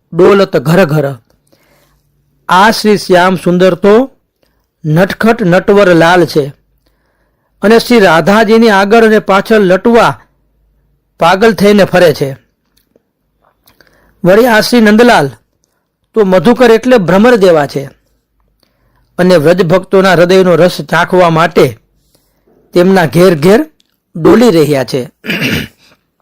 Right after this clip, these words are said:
"હરિખંજન રી હરિખંજન, રાધા જુકે મન કો રંજન, હરિરંજન રી હરિરંજન, લલિતા લે આઈ અંજન." આ શ્રી નંદનંદન તો ખરેખર ખંજન એટલે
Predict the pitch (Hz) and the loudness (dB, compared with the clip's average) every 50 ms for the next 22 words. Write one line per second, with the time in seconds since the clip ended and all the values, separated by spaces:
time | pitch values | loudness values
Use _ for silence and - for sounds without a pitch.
0 | _ _ _ _ _ _ - - _ - - - - _ _ _ - - 180 226 | _ _ _ _ _ _ -20 -20 _ -20 -20 -20 -20 _ _ _ -4 0 0 0
1 | 277 285 - - 208 240 262 269 277 277 262 262 254 247 254 240 190 202 214 220 | 0 0 -2 0 0 2 2 4 2 2 2 2 2 2 2 2 2 2 0 0
2 | 226 220 - 202 208 208 202 208 196 190 190 175 - _ _ _ _ _ _ _ | -2 -2 -2 -4 -2 -2 -2 -2 -2 -2 -4 -6 -10 _ _ _ _ _ _ _
3 | _ _ _ _ _ _ _ _ _ _ - 190 175 180 190 208 185 190 196 196 | _ _ _ _ _ _ _ _ _ _ -6 -4 -2 0 0 0 0 0 0 0
4 | 170 190 - - 196 180 175 180 180 180 175 - 175 170 170 170 165 170 170 156 | -2 -2 -2 -2 -2 0 0 0 -2 -2 -2 0 0 2 2 2 0 0 0 0
5 | 165 160 160 160 156 - _ _ _ _ _ _ _ _ _ _ _ _ _ _ | 0 0 -2 -2 -6 -8 _ _ _ _ _ _ _ _ _ _ _ _ _ _
6 | _ _ _ _ _ _ _ _ _ _ _ _ _ _ _ - 175 185 208 202 | _ _ _ _ _ _ _ _ _ _ _ _ _ _ _ -2 0 2 2 4
7 | 185 190 202 208 196 202 196 190 190 175 180 185 180 170 175 170 180 165 156 170 | 4 2 2 2 2 2 2 2 0 0 0 0 0 2 2 0 0 2 2 0
8 | 170 170 156 165 160 156 156 147 - _ _ _ _ _ _ _ _ _ - 156 | 0 0 -2 -2 -2 -2 -4 -6 -10 _ _ _ _ _ _ _ _ _ -4 -2
9 | 160 175 185 180 180 196 175 175 175 170 170 165 160 156 156 151 151 151 147 147 | 0 2 2 0 0 0 0 0 2 2 2 2 2 0 0 0 0 -2 -2 -2
10 | 147 147 139 147 147 147 - _ _ _ _ _ _ _ _ _ _ _ _ _ | -4 -4 -6 -8 -8 -10 -14 _ _ _ _ _ _ _ _ _ _ _ _ _
11 | _ _ _ _ _ _ _ _ - - 185 214 240 240 - - 240 247 254 226 | _ _ _ _ _ _ _ _ -4 -2 0 0 0 0 0 0 0 2 2 2
12 | 208 214 233 240 226 226 240 240 226 254 254 240 262 254 - - 220 233 254 247 | 2 2 2 2 2 2 2 2 2 0 0 0 0 -2 0 0 0 2 2 2
13 | - 240 208 - - - 214 226 240 262 240 247 254 247 262 285 330 381 | 2 0 0 -2 -2 -2 0 2 2 2 2 2 0 0 0 -2 -2 -4